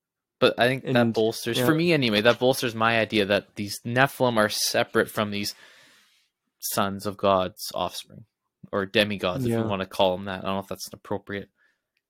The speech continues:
Speaker 1: title or not, but anyways, demigods. I like it. It makes it easier for me. It's just, uh, it's less words. I don't know where to land on this one. I feel like we need to come back on this one, maybe with that author, the author of Angels and Demons.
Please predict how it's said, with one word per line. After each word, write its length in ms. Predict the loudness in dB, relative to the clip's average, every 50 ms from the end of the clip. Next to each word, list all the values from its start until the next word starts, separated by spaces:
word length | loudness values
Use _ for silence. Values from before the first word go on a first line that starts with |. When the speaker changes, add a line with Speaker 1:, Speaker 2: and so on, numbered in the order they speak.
| _ _ _ _ _ _
Speaker 1:
title 300 | -4 -4 -2 -2 -2 -6
or 60 | -8 -6
not, 220 | -6 -6 -8 -8 _
but 160 | -12 -14 -14 _ _ _ _ _
anyways, 380 | -10 -8 -8 -8 -8 -10 -12 -14 _ _ _ _ _ _ _ _ _ _ _ -2
demigods. 580 | -2 -2 -2 -4 -10 -10 -10 -10 -10 -12 -12 -10
I 80 | -10
like 220 | -10 -10 -10 -10 -12
it. 120 | -14 -14 _ _ _ _ _ _ _ _ _ _ _ _ _ -10
It 60 | -2
makes 200 | 0 0 2 0
it 80 | -2 0
easier 360 | 0 0 0 0 0 -2 -2
for 120 | -2 -6 -8
me. 200 | -8 -8 -10 -10
It's 140 | -10 -12
just, 180 | -12 -12 -12 -14 _ -20 -20 -16 -14
uh, 60 | -14 -14 -14 -16 _ -10 -4
it's 280 | -2 -2 -2 -2 0 4
less 260 | 4 4 4 4 -4
words. 420 | -4 -6 -6 -6 -10 -12 -16 -16 -18 _ _ _ _ _ _ _ _ _ _ _ _ _ _ _ _ _ _ _ _ -20 -20 _ -20 -20 -20 _ _ _ _ _ _ _
I 60 | 2
don't 100 | 4 4
know 100 | 4 4
where 140 | 4 4 4
to 80 | 4
land 220 | 4 2 2 2 2
on 100 | 0 -2
this 220 | -2 -6 -6 -8
one. 160 | -10 -10 -12 -12 _ _ _ _ _ _ _
I 60 | -14
feel 180 | -8 -4 0 0
like 220 | 0 0 0 -4
we 80 | -6 -6
need 200 | -4 -6 -6 -6 -6
to 160 | -4 -4 -4 -4
come 280 | -6 -6 -6 -6 -4
back 320 | -2 -2 -2 -2 -4 -6 -10
on 100 | -10 -8
this 200 | -8 -10 -8 -8
one, 220 | -8 -10 -10 -12 _ _ _ _ _
maybe 120 | -2 0 0
with 160 | 0 0 0
that 160 | -2 -2 0
author, 440 | 0 -2 -2 -2 -4 -8 -12 -12 -12 -16 _ -6
the 80 | -4
author 260 | -4 -4 -4 -6 -10
of 100 | -10 -8
Angels 380 | -8 -8 -8 -8 -10 -12 -12 -12
and 100 | -14 -14
Demons. 420 | -12 -12 -12 -12 -14 -16 -18 -20